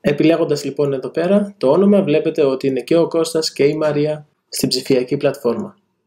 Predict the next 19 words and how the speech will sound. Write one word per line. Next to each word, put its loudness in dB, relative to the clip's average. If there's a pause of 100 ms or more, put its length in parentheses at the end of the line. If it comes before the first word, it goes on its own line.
(260)
Εδώ 2
στο -2
προφίλ 2 (500)
έχετε -2
την, -2
ε, 2
δυνατότητα 0
να -2
αλλάξετε -6
το -10
χρώμα 0
και -4
να 0
επιλέξετε -2
ένα -2
χρώμα -2
που -10
σας -10
αρέσει. -6